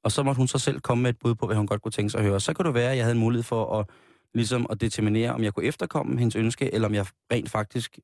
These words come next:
var ude af stand til at spille det, eftersom at jeg ikke havde det. Hvis jeg så ikke havde det, så ville jeg så henvise til Ditte Greven, som jeg er sikker på ville kunne afvikle nummeret og eksekvere det til stor tilfredshed for hende.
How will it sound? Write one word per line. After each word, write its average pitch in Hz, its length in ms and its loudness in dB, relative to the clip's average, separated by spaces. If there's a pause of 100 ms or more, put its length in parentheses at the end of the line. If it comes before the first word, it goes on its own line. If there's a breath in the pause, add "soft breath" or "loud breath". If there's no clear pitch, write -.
(120)
var 104 300 0
ude 117 140 4
af 117 60 0
stand 95 240 -4
til 117 120 -4
at 104 60 -2
spille 123 280 0
det, - 140 0
eftersom 104 360 -4
at 95 140 -4
jeg 98 80 -2
ikke 107 120 -6
havde 95 160 -2
det. 107 120 -8 (460 loud breath)
Hvis 180 160 2
jeg 202 80 2
så 160 100 2
ikke 127 140 0
havde 113 140 2
det, 120 100 0
så - 80 -2
ville 120 80 0
jeg 123 100 0
så - 80 -4
henvise 120 320 2
til 120 120 -2
Ditte 101 180 -4
Greven, 117 420 0
som 110 200 -2
jeg 101 60 4
er 98 40 2
sikker 156 300 -2
på - 280 -4
ville 104 120 -2
kunne - 240 -2
afvikle 98 380 0
nummeret 95 420 -2
og 90 120 -2
eksekvere - 320 -4
det 101 100 -2
til 107 80 -8
stor - 160 -2
tilfredshed 98 420 -2
for 104 120 -8
hende. 101 240 -2